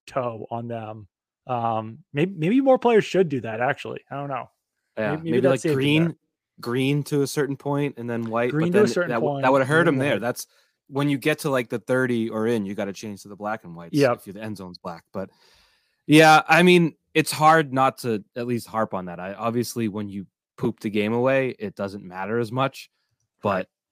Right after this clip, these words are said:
Speaker 2: that was a bad one. I mean,
Speaker 1: Uh,
Speaker 2: Walt Anderson is, is, he's added to the list.
Speaker 1: We, we talked a little bit about, uh, what Bill Belichick said after the game, but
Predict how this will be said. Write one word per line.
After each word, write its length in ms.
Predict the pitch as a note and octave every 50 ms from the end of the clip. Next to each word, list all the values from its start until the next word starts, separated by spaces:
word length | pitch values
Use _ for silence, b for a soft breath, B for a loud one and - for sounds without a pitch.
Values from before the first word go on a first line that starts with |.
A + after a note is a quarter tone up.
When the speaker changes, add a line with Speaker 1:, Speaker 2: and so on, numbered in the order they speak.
| _ _ _ _ _ _ _ _ _ _ _ _ _ _ -
Speaker 2:
that 100 | A#2 A#2
was 140 | A#2 G2+ G2
a 40 |
bad 240 | E2 - F2 F2 D#2+
one. 280 | D#2+ E2+ E2+ F2+ F2 - -
I 100 | G#2 G2
mean, 260 | G2+ G#2+ A2 A2+ A2+
Speaker 1:
Uh, 160 | D3 D3+ D3 C#3
Speaker 2:
Walt 200 | D3 D#3+ D3 B2
Anderson 480 | A#2 A2 G#2 G#2+ G2+ - A2 G#2 F#2+
is, 340 | F#2 F#2 F#2 E2+ - - - -
is, 300 | G#2+ F#2+ F2 E2+ - -
he's 480 | - G#2 F#2+ G2+ G2+ F2+ E2 - - _ _
added 280 | - A#2 B2 C3+ C3+ -
to 80 | G#2+
the 100 | E2+ G2
list. 380 | E2 E2+ D#2+ D#2 - - - _ _ _ _ _ _ _ _ _ _ _ _ -
Speaker 1:
We, 420 | C#3+ D#3 E3 E3 D#3+ E3 E3+ _ _
we 180 | - B2 C#3 C#3+
talked 280 | C#3 F3 F3 F#3 -
a 40 | F3+
little 160 | D#3+ D3+ D3
bit 120 | C3 C#3 C3+
about, 340 | B2+ B2 B2+ A#2+ - - -
uh, 180 | B2 A#2+ A#2+
what 160 | A#2 A#2 A2+
Bill 140 | - A#2+ A2
Belichick 400 | G2+ A2 G#2 G#2+ - - A2+ G#2+
said 160 | - - A2
after 220 | G#2 A2 G#2 - A#2+
the 80 | A2+
game, 240 | A#2 A2+ A2 A2 G#2
but 240 | G2 B2 A#2+ B2 -